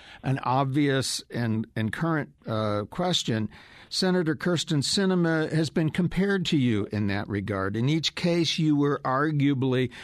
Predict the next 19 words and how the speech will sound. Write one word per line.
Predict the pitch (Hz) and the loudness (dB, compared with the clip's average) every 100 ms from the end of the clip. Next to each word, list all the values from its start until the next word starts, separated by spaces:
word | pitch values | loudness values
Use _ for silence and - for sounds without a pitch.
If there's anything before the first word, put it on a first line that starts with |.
| - - | -18 -4
among | 143 139 127 151 160 | -2 0 2 2 2
the | 147 | 2
more | 143 147 143 | 2 2 0
conservative | 139 131 - 139 139 131 131 117 | -2 -2 0 0 0 0 0 0
or | 120 | 0
moderate | 117 120 135 139 131 - _ _ - | 2 2 2 0 -2 -4 _ _ -4
Democrats | 135 135 147 - 127 117 110 | 0 0 0 0 0 0 -2
in | - 120 | -2 -2
the | 120 | 0
Senate | - 147 143 123 | 0 0 0 0
Democratic | 127 139 127 127 107 - | 0 0 -2 -2 -2 -2
Caucus. | 147 156 165 185 170 - - - - - - _ - | -2 -2 -2 -2 -4 -4 -12 -20 -20 -20 -20 _ -2
Is | 170 | -2
this | - 233 226 | 2 0 2
a | 247 | -2
fair | - - _ 185 185 | -4 -12 _ 2 2
analogy, | 165 143 147 170 170 160 180 175 - | 2 2 2 0 0 0 2 0 -2
and, | 147 151 151 147 139 | -4 -2 0 0 0
uh, | 151 151 147 147 | 0 0 0 0